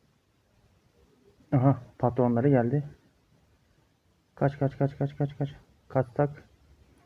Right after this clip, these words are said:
yine bölümle ilerleyebiliyoruz herhalde. O ne? Ağza bak, ağza. Ultim gelmedi mi hala?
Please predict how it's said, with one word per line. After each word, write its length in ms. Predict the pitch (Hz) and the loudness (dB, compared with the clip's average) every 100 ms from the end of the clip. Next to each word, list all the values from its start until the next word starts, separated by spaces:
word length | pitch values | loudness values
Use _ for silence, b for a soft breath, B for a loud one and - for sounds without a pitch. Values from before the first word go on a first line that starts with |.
| _ _ | _ _
yine 180 | 120 120 | 0 2
bölümle 320 | 120 123 117 | 4 4 2
ilerleyebiliyoruz 720 | 110 117 117 120 120 131 120 | 2 2 2 0 2 2 2
herhalde. 400 | 117 117 117 156 - _ _ _ _ _ _ - | 0 0 0 -2 -8 _ _ _ _ _ _ -2
O 160 | 139 | 0
ne? 200 | 120 113 - _ _ _ _ _ _ | 0 -4 -10 _ _ _ _ _ _
Ağza 340 | 110 110 113 | -8 -4 -2
bak, 180 | 113 113 | -4 -4
ağza. 380 | 107 107 117 110 - _ _ _ _ _ _ _ _ - - _ _ _ _ _ _ _ _ - - - - - _ - - _ _ _ _ _ _ - - | -8 -4 -4 -4 -10 _ _ _ _ _ _ _ _ -20 -20 _ _ _ _ _ _ _ _ -20 -20 -20 -20 -20 _ -20 -20 _ _ _ _ _ _ -20 -4
Ultim 300 | 135 135 143 | -4 0 2
gelmedi 320 | 143 151 127 | 2 2 0
mi 80 | 120 | 0
hala? 320 | 113 113 110 | -4 -4 -8